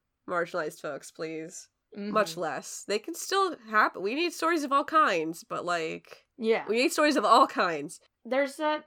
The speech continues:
Speaker 2: uh, movie that came up recently, uh, called, like, Don't Look Up or something. I think it's called Don't Look Up. And it's about, like, a meteor that's supposed to hit Earth in, like, six months, but then, like,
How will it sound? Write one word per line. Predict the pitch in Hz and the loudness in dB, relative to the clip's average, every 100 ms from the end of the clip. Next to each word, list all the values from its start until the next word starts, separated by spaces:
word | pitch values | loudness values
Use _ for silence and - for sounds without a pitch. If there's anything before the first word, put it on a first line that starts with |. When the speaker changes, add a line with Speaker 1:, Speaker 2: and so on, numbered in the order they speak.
| - | -6
Speaker 2:
uh, | 233 226 | -2 0
movie | 220 208 208 240 | 0 -2 -2 -2
that | 233 233 | -2 -4
came | 233 247 | -6 -8
up | 247 247 | -8 -8
recently, | 233 240 233 254 254 254 247 247 254 - | -8 -8 -8 -10 -6 -6 -4 -6 -8 -6
uh, | 208 196 190 185 | -2 0 -2 -6
called, | - 208 196 196 | -12 -6 -6 -4
like, | 185 175 | -6 -6
Don't | - 190 - | -6 -6 -4
Look | 196 190 | -6 -4
Up | 190 208 226 | -6 -6 -4
or | 214 | -8
something. | - 226 226 254 247 233 226 _ _ - | -6 -10 -10 -10 -10 -10 -12 _ _ -6
I | 220 | -4
think | 240 233 | -2 -4
it's | - | -4
called | 226 196 | -2 -2
Don't | 202 190 | -4 -8
Look | 185 170 | -10 -10
Up. | 175 180 - _ _ _ _ _ _ | -6 -4 -6 _ _ _ _ _ _
And | 202 196 190 185 - | -4 -2 -2 -4 -10
it's | - 196 185 - - - | -8 -8 -8 -14 -12 -10
about, | 196 196 190 190 - | -6 -2 0 0 0
like, | 180 175 156 - _ _ _ - | -6 -6 -8 -12 _ _ _ -10
a | 185 180 170 170 _ | -8 -8 -8 -10 _
meteor | - 214 208 208 202 202 202 | -10 -8 -8 -4 -2 0 -2
that's | 202 190 | -2 -4
supposed | - - 202 185 - | -8 -8 -8 -8 -10
to | |
hit | 190 196 - | -4 -4 -4
Earth | 196 190 190 | -6 -6 -8
in, | 226 196 | -10 -6
like, | 190 | -6
six | - - 185 - | -6 -10 -10 -4
months, | 226 220 208 | -2 -2 -4
but | - 196 | -6 -4
then, | 190 185 | -4 -6
like, | 185 180 | -6 -6